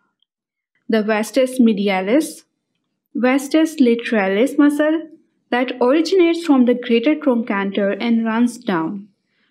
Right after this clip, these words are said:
Between them is the vastus intermedialis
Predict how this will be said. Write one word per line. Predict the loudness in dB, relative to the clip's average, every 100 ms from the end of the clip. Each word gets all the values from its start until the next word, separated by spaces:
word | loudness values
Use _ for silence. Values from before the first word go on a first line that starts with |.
| _ -2
Between | -2 -2 2 2 4 2
them | 2 2 2 -2
is | -2
the | -2
vastus | -2 -4 -4 -2 -2 -2 -4 0
intermedialis | 2 4 4 2 -2 -4 -4 -6 -8 -12